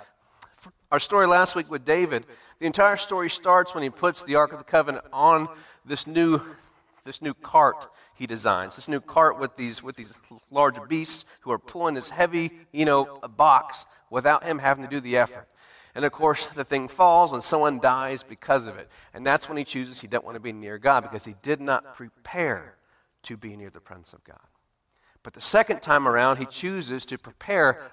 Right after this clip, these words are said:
rightfully to live in the presence of God. And of course, he gets the right people, and they have these long poles. These things are about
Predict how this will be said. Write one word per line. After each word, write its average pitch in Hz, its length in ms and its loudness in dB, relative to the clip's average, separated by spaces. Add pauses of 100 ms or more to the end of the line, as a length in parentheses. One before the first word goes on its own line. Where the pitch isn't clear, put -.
rightfully 139 640 -2
to - 120 -18
live 117 180 -8
in 107 80 -14
the 104 60 -16
presence 110 260 -10
of 104 100 -16
God. 131 220 4
And 120 80 -10
of 123 60 -12
course, 131 240 0
he 123 80 -8
gets 143 220 -4
the 123 120 -2
right 143 240 4
people, 160 380 -4 (120)
and 127 80 -12
they 139 60 -2
have 143 140 0
these 123 180 -8
long 143 360 4
poles. 156 360 0
These - 140 -6
things 143 240 -8
are 131 40 -2
about 120 280 4